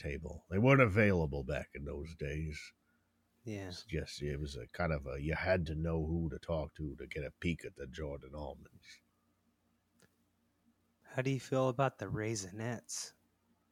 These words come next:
Speaker 1: Well, you know, back in my day, the Raisinets were, were, uh, they, they were only allowed to play at certain theaters, if you know what I mean. But, uh,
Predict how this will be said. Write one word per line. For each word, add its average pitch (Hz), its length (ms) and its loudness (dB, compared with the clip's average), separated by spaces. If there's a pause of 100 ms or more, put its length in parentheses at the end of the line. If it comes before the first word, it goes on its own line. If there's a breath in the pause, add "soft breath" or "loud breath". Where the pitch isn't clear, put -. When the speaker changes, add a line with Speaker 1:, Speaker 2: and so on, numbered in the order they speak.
Speaker 1:
Well, 123 320 10
you 139 120 12
know, 143 260 10
back 147 300 12
in 104 120 6
my 120 240 8
day, 87 240 6
the 82 120 2
Raisinets 92 760 6
were, 85 320 2
were, 90 360 2 (640 soft breath)
uh, 95 140 -4 (220 loud breath)
they, 95 240 6
they 110 200 8
were 131 160 10
only 147 320 12
allowed 107 380 10
to 87 60 2
play 92 280 8
at 76 80 2
certain 113 500 8
theaters, 76 680 4
if 80 160 0
you 80 100 2
know 78 140 -2
what 73 180 -6
I 76 140 -4
mean. 76 360 -4 (4000 soft breath)
But, 90 200 4
uh, 73 360 0